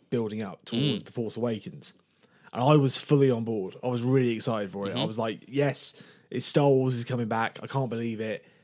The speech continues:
Speaker 1: It's not George Lucas anymore. It's, it's pushing the story forward. It's the fucking Falcon's back. I can't wait. It's great."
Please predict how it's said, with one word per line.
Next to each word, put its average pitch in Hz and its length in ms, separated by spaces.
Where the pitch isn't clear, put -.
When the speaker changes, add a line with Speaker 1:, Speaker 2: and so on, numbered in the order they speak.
Speaker 1:
It's - 200
not 151 280
George 120 220
Lucas 113 240
anymore. 107 480
It's, - 420
it's 101 200
pushing 135 300
the 120 80
story 117 360
forward. 110 480
It's 101 180
the - 60
fucking 120 280
Falcon's 123 440
back. 113 200
I 101 60
can't 117 300
wait. 92 200
It's 87 80
great." 95 260